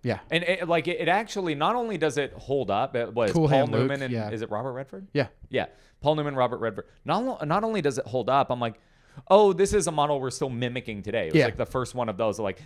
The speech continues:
Speaker 2: "I'm gonna assemble a team." And
Speaker 1: Yeah.
Speaker 2: then the whole, like, something happens at
Speaker 1: The
Speaker 2: the end, and
Speaker 1: Italian
Speaker 2: then it
Speaker 1: Job
Speaker 2: shows
Speaker 1: first
Speaker 2: you
Speaker 1: one.
Speaker 2: Yeah, yeah,
Speaker 1: Yeah.
Speaker 2: it shows you all the, you know, like, here's the big reveal.
Speaker 1: Yep.
Speaker 2: The, the Prestige
Speaker 1: Yep.
Speaker 2: type thing at the end.
Speaker 1: Yeah.
Speaker 2: And then you're like, "Oh, this is, like, we've been copying this movie forever."
Speaker 1: A hundred percent.
Speaker 2: And it's still, like, the,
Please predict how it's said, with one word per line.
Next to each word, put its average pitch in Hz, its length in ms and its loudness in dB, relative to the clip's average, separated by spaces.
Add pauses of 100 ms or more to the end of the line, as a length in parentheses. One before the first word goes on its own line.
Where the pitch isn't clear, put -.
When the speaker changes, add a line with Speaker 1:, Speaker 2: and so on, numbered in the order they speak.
(120)
Speaker 2:
"I'm 104 120 -6
gonna 95 240 -4
assemble 87 500 -4
a 80 40 -4
team." 92 540 -2
And 139 60 0
Speaker 1:
Yeah. 127 60 2
Speaker 2:
then 120 120 -2
the 117 100 0
whole, 113 260 0
like, 101 320 -2 (200)
something 123 260 -8
happens 110 360 -4
at 104 100 -6
Speaker 1:
The 143 100 -2
Speaker 2:
the 151 60 2
end, - 100 0
and - 20 2
Speaker 1:
Italian 202 160 2
Speaker 2:
then 165 100 4
it 117 40 -2
Speaker 1:
Job 107 160 0
Speaker 2:
shows 113 100 -2
Speaker 1:
first 110 180 0
Speaker 2:
you 113 60 -2
Speaker 1:
one. 107 180 -6
Speaker 2:
Yeah, 233 200 2
yeah, 220 60 4
Speaker 1:
Yeah. 190 220 4
Speaker 2:
it 117 100 -2
shows 143 200 0
you 139 120 0
all 123 260 2
the, 113 260 2 (220)
you 117 80 -4
know, 113 120 0
like, 98 140 0
here's 113 220 -4
the 95 80 -6
big 87 180 -4
reveal. 85 460 -4
Speaker 1:
Yep. 139 140 2
Speaker 2:
The, 139 80 -10
the 117 60 0
Prestige 113 680 -8
Speaker 1:
Yep. 139 160 -2
Speaker 2:
type 127 240 -2
thing 131 220 -6
at 117 80 -8
the 131 120 -8
end. 135 280 -4
Speaker 1:
Yeah. 123 200 -6 (220)
Speaker 2:
And 127 140 -2
then 131 100 -2
you're 127 100 0
like, 123 160 0
"Oh, 160 160 6
this 147 220 0
is, 104 180 -8
like, 101 160 -2
we've 131 120 -4
been 113 100 -8
copying 92 360 -4
this 98 140 -8
movie 80 220 -10
forever." 82 400 -6
Speaker 1:
A 113 60 0
hundred 131 260 2
percent. 107 320 -10 (180)
Speaker 2:
And 120 160 -2
it's 101 140 -8
still, 127 260 4
like, 92 200 -2 (240)
the, 92 120 -2